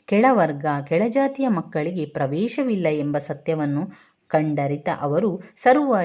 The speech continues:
ಜಾತಿ ವರ್ಗದ ಮಕ್ಕಳಿಗೆ ಮುಕ್ತವಾದ ಶಾಲಾ ಕಾಲೇಜುಗಳನ್ನು ಮಠ ಮಂದಿರಗಳಿಂದ ಪ್ರತ್ಯೇಕವಾದ ಸ್ಥಳಗಳಲ್ಲಿ ಸ್ಥಾಪಿಸಿದರು.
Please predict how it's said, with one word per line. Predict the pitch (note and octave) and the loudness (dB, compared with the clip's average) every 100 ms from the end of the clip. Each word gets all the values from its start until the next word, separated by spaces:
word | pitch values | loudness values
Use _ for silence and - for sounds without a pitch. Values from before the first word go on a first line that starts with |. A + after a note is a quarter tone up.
| D3+ | 0
ಜಾತಿ | E3 G#3+ A3 | 0 0 -2
ವರ್ಗದ | F3 D3+ D3+ D3 | 0 0 -2 -2
ಮಕ್ಕಳಿಗೆ | D3 D3 - D3+ C#3+ D3 | -2 -4 -4 -4 -2 -2
ಮುಕ್ತವಾದ | G3 - D4 A#3+ F3 D#3 | -2 -2 0 2 2 0
ಶಾಲಾ | D#3 E3 D3 D3+ G#3 | -2 -2 -2 0 -2
ಕಾಲೇಜುಗಳನ್ನು | G#3+ E3 D3+ D3 D3 C#3+ C#3 C#3+ | -2 -2 -2 -6 -4 -2 -2 -2
ಮಠ | D3 D#3 | -2 0
ಮಂದಿರಗಳಿಂದ | D#3 E3+ A#3+ C4 F#3 D#3 D3 C#3 | 0 2 2 2 2 0 -2 -4
ಪ್ರತ್ಯೇಕವಾದ | C#3 C#3 F3+ A#3 A#3 F#3 D#3 | -6 -8 -4 -2 -2 -6 -6
ಸ್ಥಳಗಳಲ್ಲಿ | D3+ D#3 C#3+ C#3+ C3+ A3 | -6 -4 -4 -2 -4 -6
ಸ್ಥಾಪಿಸಿದರು. | C#4+ E3 D3 C#3 - C3+ C3 - | -6 -6 -6 -10 -10 -8 -8 -10